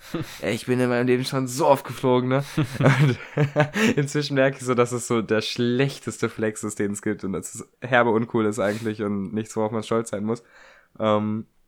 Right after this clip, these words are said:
Speaker 2: aber ja, also ich bin jetzt aber auch e-,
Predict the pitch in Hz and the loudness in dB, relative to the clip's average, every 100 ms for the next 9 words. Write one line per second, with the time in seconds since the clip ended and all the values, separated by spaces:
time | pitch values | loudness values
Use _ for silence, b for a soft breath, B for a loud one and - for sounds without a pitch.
0 | _ - 101 101 98 98 104 b b b | _ -2 0 4 4 2 0 b b b
1 | b _ - 92 90 _ 92 98 95 107 | b _ -2 -2 -2 _ -6 -2 -2 -4
2 | - - - 107 90 95 98 85 90 71 | -16 -6 0 2 4 2 4 0 -2 -10